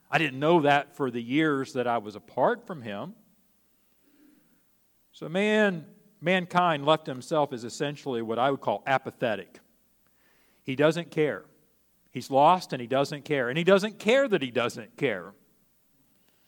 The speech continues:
God is justly angry because of man's sin. We don't blame God. God ought to be wrathful about man's iniquity and about his sin and his rebellion.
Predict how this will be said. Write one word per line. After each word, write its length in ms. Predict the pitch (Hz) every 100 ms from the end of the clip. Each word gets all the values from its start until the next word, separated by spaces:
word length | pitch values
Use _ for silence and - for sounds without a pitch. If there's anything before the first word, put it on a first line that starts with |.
| _ _ _ _ _ _
God 460 | 120 160 196 220 196
is 280 | 175 160 -
justly 680 | - 160 190 196 - 170 156
angry 520 | 147 151 175 131 113
because 500 | 117 113 - 120 120
of 140 | 120 107
man's 340 | 120 113 110
sin. 400 | - 143 123 95 92 _ _ -
We 100 | 202
don't 240 | 254 208
blame 260 | 170 156 135
God. 440 | 123 107 151 190 - _ _ _ _ _ _ _ 180
God 260 | 202 233
ought 460 | 226 220 240 262 254
to 100 | 180
be 340 | 127 147 127
wrathful 840 | 113 113 127 120 120 - 123 101 -
about 440 | 120 120 110 -
man's 420 | 113 120 113 110
iniquity 720 | 113 107 110 - 110 98 95 95
and 120 | 120
about 280 | 113 101 104
his 160 | 107 98
sin 500 | - 127 113 98 92
and 140 | 123 120
his 160 | 104
rebellion. 500 | 110 101 101 95 90